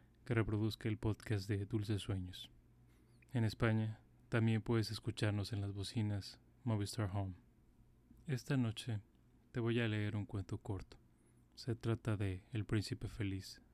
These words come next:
de Oscar Wilde. Este cuento infantil, uno de los más famosos del autor y uno de los cuentos más famosos de la literatura en general, contrasta con sus demás obras,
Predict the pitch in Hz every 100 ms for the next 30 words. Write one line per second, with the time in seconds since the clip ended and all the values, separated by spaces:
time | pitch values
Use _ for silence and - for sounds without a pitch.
0 | - 110 101 - 104 98 90 90 - -
1 | - - - _ - _ - 127 - 127
2 | 123 117 113 113 101 104 98 95 - -
3 | - - _ - - 117 110 101 104 110
4 | - 104 101 98 107 98 101 92 - -
5 | 98 101 - - - 113 113 110 98 95
6 | - 107 - 95 113 113 117 104 127 -
7 | 104 - - - - - 117 110 101 -
8 | 104 98 113 107 - 104 98 95 95 -
9 | - - - - - _ - _ 120 110
10 | 120 110 123 110 98 104 107 104 - 104
11 | 98 98 - -